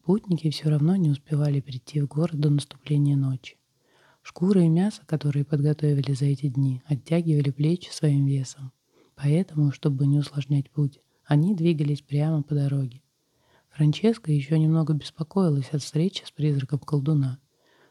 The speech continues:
но он точно пока не знает, где именно та находится. Прямо около дороги, в нескольких метрах редкого подлеска,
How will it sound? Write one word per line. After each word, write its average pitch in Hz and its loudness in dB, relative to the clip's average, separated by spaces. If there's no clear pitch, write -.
но 160 4
он 185 4
точно 160 0
пока 139 -4
не 139 2
знает, 151 0
где 135 0
именно 139 2
та 139 -4
находится. 139 -4
Прямо 151 2
около 151 -2
дороги, 160 0
в 135 -2
нескольких 147 -2
метрах 151 -2
редкого 147 -2
подлеска, 143 -2